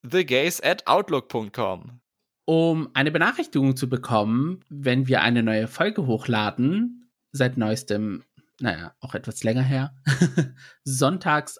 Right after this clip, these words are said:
Speaker 2: acht Uhr, könnt ihr uns gerne in eurem Podcast-Player folgen. Und da dürft ihr auch einen Kommentar und eine Fünf-Sterne-Bewertung hinterlassen, die uns ein bisschen nach vorne pusht. Und wir haben auch eine Fragefunktion bei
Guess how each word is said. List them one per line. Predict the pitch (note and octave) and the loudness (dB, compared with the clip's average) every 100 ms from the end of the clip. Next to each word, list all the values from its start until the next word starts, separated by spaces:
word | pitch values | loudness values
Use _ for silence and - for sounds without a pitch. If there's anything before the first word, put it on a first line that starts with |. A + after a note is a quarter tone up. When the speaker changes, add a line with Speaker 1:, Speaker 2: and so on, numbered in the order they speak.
| - | -2
Speaker 2:
acht | - - - - | -2 -2 -14 -6
Uhr, | A#3 B3+ G#3+ C4 _ - | 0 2 0 -4 _ -2
könnt | F3 E3+ | 0 4
ihr | C#3+ | 4
uns | D3 - | 2 2
gerne | B2+ C#3 G#2+ | 4 4 2
in | B2+ | 2
eurem | D2+ A#2+ A2+ A2 | 2 0 0 -4
Podcast-Player | - A#3+ - G3 A#2+ - - G#2 G#2 | -4 -4 0 -2 -2 -6 -6 -4 -4
folgen. | - G2+ G#2 A#2 D3 B3 - _ - | -6 -6 -4 -4 -4 -4 -10 _ -2
Und | D#3 C3+ | 0 2
da | B2+ C3+ | 2 2
dürft | F3 - | 0 0
ihr | - | 0
auch | D3+ | 2
einen | - D3 | 2 2
Kommentar | C#3+ C3 B2+ B2+ A2+ A2+ | 2 2 2 0 2 2
und | D3+ D#3+ - | 2 0 0
eine | - A2+ A#2+ C3 | 0 2 2 0
Fünf-Sterne-Bewertung | E3 E3 - G#3 A3+ D4+ A3 C#3+ C3 C3+ | -2 -2 -2 0 2 2 2 2 2 0
hinterlassen, | B2+ A#2+ A#2 G#2 B2 E3+ E3 E3 | 0 2 0 0 -2 -2 -2 -2
die | - E3 E3 | -2 -4 -4
uns | E3 D3+ D#3 D3 | -2 -2 -2 -2
ein | D3+ C3+ | -2 -2
bisschen | C3 - C3 C3 | -4 -2 0 2
nach | A2+ A#2 - - | 0 -2 -6 -20
vorne | - D#3+ D3+ | 0 2 2
pusht. | C3+ A#2 - - - - _ _ _ _ - | -2 -4 -6 -10 -16 -20 _ _ _ _ -2
Und | E3 D3 | 2 4
wir | C3+ | 2
haben | D3 D#3 | 2 2
auch | A#2 C#3 | 2 2
eine | A#2+ B2+ C3+ B2 A#2+ A#2+ - _ _ | 2 4 4 4 2 -2 -8 _ _
Fragefunktion | - E3 A#3 C4 - C3 - A2+ A2 A2 | -2 0 2 0 0 -2 0 0 -2 -4
bei | A2 G#2 - - | -8 -6 -8 -10